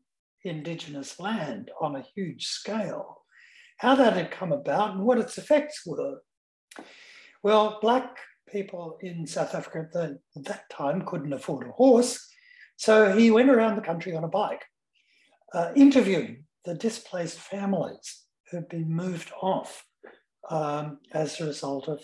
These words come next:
the seizure of land in this phase of the colonizing project in South Africa, and wrote it up in this book. It's an amazing book. It's not only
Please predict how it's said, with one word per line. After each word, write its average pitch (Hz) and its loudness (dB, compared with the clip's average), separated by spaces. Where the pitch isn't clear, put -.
the 156 -6
seizure 135 -8
of - -16
land 233 -4
in 147 -2
this 151 -6
phase 147 -8
of 135 -14
the 151 -14
colonizing 131 -8
project 196 -8
in 139 -6
South 139 -10
Africa, 143 -12
and 170 -2
wrote 220 4
it 196 2
up - 2
in 170 0
this 165 -2
book. - -6
It's 160 -10
an 165 -4
amazing 170 2
book. 208 -2
It's - -16
not 170 0
only 175 2